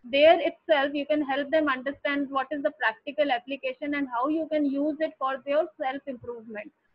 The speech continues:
uh, for your department improvement or for your work improvement, and how you can prioritize. There are so many things which we keep on discussing,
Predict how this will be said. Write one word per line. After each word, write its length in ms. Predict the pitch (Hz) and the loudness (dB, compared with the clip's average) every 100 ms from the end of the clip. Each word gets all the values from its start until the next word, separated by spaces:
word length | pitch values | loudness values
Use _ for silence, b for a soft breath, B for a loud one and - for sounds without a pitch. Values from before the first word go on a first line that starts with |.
| _ - | _ -2
uh, 200 | 233 233 | 0 2
for 140 | 285 277 | 0 0
your 120 | 277 | 0
department 560 | 262 269 262 262 285 277 | 0 2 2 2 -2 -2
improvement 640 | 254 233 240 214 214 208 240 | -6 -8 -10 -10 -12 -8 -8
or 80 | 233 | -6
for 160 | 277 | -2
your 160 | 277 269 | 0 -2
work 300 | 254 294 294 | 2 2 2
improvement, 600 | 269 254 240 233 240 240 | -2 -2 -4 -4 -6 -8
and 100 | 254 | -8
how 140 | 247 285 | -2 0
you 160 | 311 | 0
can 160 | 302 285 | -2 -4
prioritize. 540 | - 254 240 233 226 226 | -2 -2 -2 -4 -6 0
There 120 | 302 | 0
are 80 | 320 | 2
so 120 | 330 | 2
many 240 | 320 302 302 | 2 2 2
things 240 | 311 269 | 0 -4
which 140 | 277 262 | -6 -6
we 260 | 277 285 - | -4 -4 -4
keep 180 | 277 277 | -6 -4
on 160 | 262 | -6
discussing, 560 | 233 220 _ 147 - 165 | -6 -10 _ -14 -14 -20